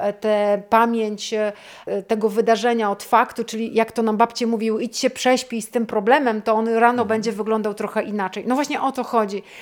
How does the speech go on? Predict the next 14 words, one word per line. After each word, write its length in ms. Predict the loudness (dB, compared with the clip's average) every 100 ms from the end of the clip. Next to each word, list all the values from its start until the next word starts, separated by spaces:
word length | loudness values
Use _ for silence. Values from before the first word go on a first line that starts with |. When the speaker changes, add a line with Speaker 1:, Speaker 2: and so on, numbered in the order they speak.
| -20 -16 -4
Speaker 1:
Tam 260 | -2 0
naprawdę 500 | -2 0 0 2 0
w 280 | -2 -6 -8 -6
tym, 320 | -2 -2 -2 -2
em, 280 | 0 -2 -4 -10 -10
procesie 600 | -6 -6 0 0 0 -4
snu, 460 | -4 -2 2 2 -2 -10 -20 -20
który 320 | -8 0 2
jest 280 | 2 0 -4 -8 -2
ciągle 360 | 0 2 4
jeszcze 340 | 4 4 2 -2
jedną 200 | 0 0
wielką 320 | 0 0 -2
zagadką, 600 | -2 -2 -4 -2 -2 -2